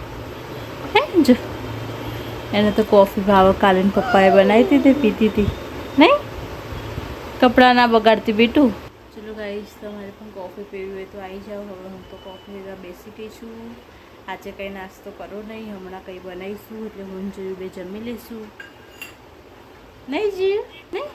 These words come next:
જો, હવે એની પતિ જેટલે એમ કે બીજી હાલો. ઉહ બેટા, એ અડતી નહીં. ઉહ, મારા છોકરા. ઉહ, હો.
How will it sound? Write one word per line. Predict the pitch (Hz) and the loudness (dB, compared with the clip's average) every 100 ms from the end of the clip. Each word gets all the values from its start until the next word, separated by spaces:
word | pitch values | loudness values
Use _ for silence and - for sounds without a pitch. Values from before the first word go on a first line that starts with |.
| - - | -18 -10
જો, | 220 | -8
હવે | 185 202 | -6 -8
એની | 202 | -8
પતિ | 208 202 208 | -8 -10 -8
જેટલે | 220 220 208 | -8 -6 -6
એમ | 214 | -6
કે | |
બીજી | 208 202 185 190 | -4 -6 -4 -6
હાલો. | 170 | -2
ઉહ | 247 269 277 214 | -2 0 0 -2
બેટા, | 208 320 | 0 0
એ | 359 | 0
અડતી | 269 - 226 | -4 -6 -8
નહીં. | 196 165 - - - - - - | -8 -12 -16 -18 -20 -20 -20 -8
ઉહ, | 233 214 196 | -6 -4 -4
મારા | 180 180 | -6 -8
છોકરા. | 247 370 339 - - - - - - - - - - - - - 233 | -8 -4 -4 -4 -16 -20 -20 -20 -20 -20 -20 -20 -20 -20 -18 -6 -2
ઉહ, | 214 180 | -2 -2
હો. | 254 | -2